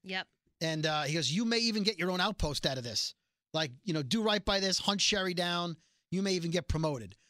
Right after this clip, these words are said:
Speaker 2: Like, the doctor's pumping him up, like, "Screw her. She was soft. We don't need her. She married Negan to save you. She's too nice."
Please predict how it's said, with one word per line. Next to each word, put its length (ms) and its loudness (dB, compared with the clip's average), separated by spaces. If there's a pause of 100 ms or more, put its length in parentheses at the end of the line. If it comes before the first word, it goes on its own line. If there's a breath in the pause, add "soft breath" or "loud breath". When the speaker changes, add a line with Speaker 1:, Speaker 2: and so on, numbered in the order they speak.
(160 soft breath)
Speaker 2:
Like, 140 -2
the 80 2
doctor's 380 0
pumping 340 -2
him 120 -2
up, 200 -2
like, 180 -2
"Screw 340 2
her. 400 2 (340 loud breath)
She 180 4
was 140 2
soft. 540 2
We 100 0
don't 120 -2
need 160 -2
her. 460 -2 (400)
She 180 6
married 300 4
Negan 340 4
to 60 4
save 380 4
you. 300 2
She's 200 0
too 200 0
nice." 420 2